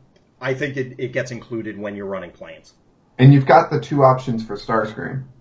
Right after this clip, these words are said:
Speaker 2: and one of them already has Bold one.
Speaker 1: Yes. So you do have that potential option of going into, maybe not Dinobot levels, but a Bold-centric build for that.
Speaker 2: Yeah.
Speaker 1: Uh,
Speaker 2: Wait, bo-, both of them have Bold.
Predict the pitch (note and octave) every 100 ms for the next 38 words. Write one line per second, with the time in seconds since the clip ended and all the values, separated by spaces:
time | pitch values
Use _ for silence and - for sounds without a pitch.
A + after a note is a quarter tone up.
0 | - A#2+ A2+ C3+ C#3+ C3 A#2 A2+ A#2+ A#2+
1 | B2 A2+ A2+ A2 G2+ G#2 F#2+ F2+ F2+ -
2 | - _ _ A#2+ - - - _ - D#3
3 | D#3+ D#3+ G3+ G3+ F#3+ G3 D#3+ B2+ - C3
4 | D3 B2+ A2+ A#2+ - A2+ F#2 G#2+ A2 G#2+
5 | G#2+ G2+ A2 B2 C3 B2 G#2 G2+ F#2 A#2
6 | B2 G2 G2 F#2 F#2 F2 E2+ - - C3
7 | F#2 - B2 G#2+ F#2+ A2 A2+ - - A#2
8 | G#2+ - A#2 - _ _ _ _ _ _
9 | _ _ _ A#2+ G#2 - _ _ _ -
10 | F#2+ E2 - A2+ B2 - - _ - _
11 | _ _ - - - - - - - A2
12 | C3+ A2 - - - - - A#3 C3 A2
13 | G#2 G#2+ - F#2+ F2+ -